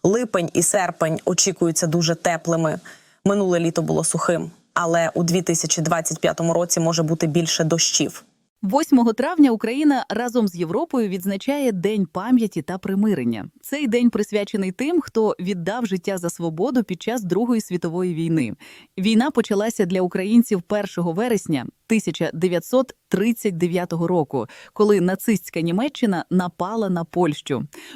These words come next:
Speaker 2: Українські міста, такі як Львів, також зазнали ударів. Було мобілізовано близько семи мільйонів українців. Втрати були значними. Кожен другий не повернувся додому. Багато з тих, хто вижив, стали особами з інвалідністю.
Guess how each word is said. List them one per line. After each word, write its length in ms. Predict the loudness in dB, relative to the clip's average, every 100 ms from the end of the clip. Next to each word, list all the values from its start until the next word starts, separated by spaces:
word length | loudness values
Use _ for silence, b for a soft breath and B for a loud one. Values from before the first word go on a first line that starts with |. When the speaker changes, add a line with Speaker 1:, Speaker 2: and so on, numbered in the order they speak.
| -2
Speaker 2:
Українські 540 | 2 4 2 2 0
міста, 380 | 0 0 -4 -2
такі 260 | -2 0 0
як 180 | 2
Львів, 300 | 0 2 -2
також 440 | -2 -6 0 0 0
зазнали 440 | 0 0 -2 -2
ударів. 460 | -2 -2 -4 -6 -10 B B B
Було 240 | 2 4
мобілізовано 640 | 4 4 0 2 2 2 0
близько 380 | 2 0 0 -2
семи 420 | 2 2 4 6
мільйонів 520 | 6 4 2 2 0
українців. 640 | -2 -2 0 2 0 -4 -8 B B B
Втрати 500 | -6 -4 -2 -2 -2
були 240 | 0 -2
значними. 760 | 0 -2 -2 0 2 2 0 -4 _
Кожен 380 | -2 0 2 0
другий 300 | 0 0 0
не 160 | 0
повернувся 600 | 0 -2 0 -2 -2 -4
додому. 480 | -4 -2 0 -2 -4 -6
Багато 380 | -6 -6 -6 -8
з 80 | -6
тих, 160 | -6
хто 240 | -6 -4 -2
вижив, 380 | -2 0 -2
стали 360 | -2 -8 -4 -4 -4
особами 600 | -6 -2 0 0 0 0
з 80 |
інвалідністю. 800 | 0 -2 -2 -4 0 0 0 -6